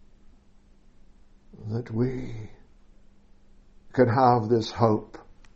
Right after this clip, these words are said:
of heaven, uh, this certain hope of heaven. Let us notice here too that the Apostle Paul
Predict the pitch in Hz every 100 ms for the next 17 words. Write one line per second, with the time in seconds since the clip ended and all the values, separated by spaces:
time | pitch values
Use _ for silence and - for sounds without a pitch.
0 | - 104 107 104 98 - - - - -
1 | - - - - 107 110 113 110 - -
2 | - - - - 107 107 123 - - 117
3 | 110 117 107 104 113 107 - - - -
4 | - - _ - - - - _ - -
5 | _ - 101 104 101 95 - - 98 95
6 | 101 - - _ - _ - - - -
7 | - - - - - - - - - -
8 | - - - - _ _ - - _ -
9 | - - - - - - _ - 175 226
10 | 247 202 214 233 220 202 175 - 190 175
11 | - 190 202 196 180 180 180 196 202 233
12 | - 226 220 208 233 254 220 247 -